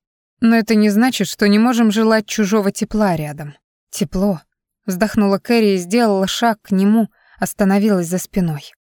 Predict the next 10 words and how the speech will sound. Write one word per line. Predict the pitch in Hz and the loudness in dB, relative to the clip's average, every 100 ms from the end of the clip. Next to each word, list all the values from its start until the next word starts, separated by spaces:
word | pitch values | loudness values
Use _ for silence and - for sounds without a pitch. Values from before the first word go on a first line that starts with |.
| - | -2
"И | 226 | 0
вы | 220 | 0
хотите | - 208 233 208 | 0 -2 -2 -4
получить | 196 196 202 233 208 | -2 -2 0 -2 -2
это | 202 202 | -2 -4
тепло | - - 208 | -6 -2 -2
от | 196 | 0
меня? | 190 190 233 - _ _ _ - | 0 0 0 -2 _ _ _ -12
Почему | 185 - 180 175 | -8 -4 -2 -2
я? | 160 165 185 | -4 -6 -8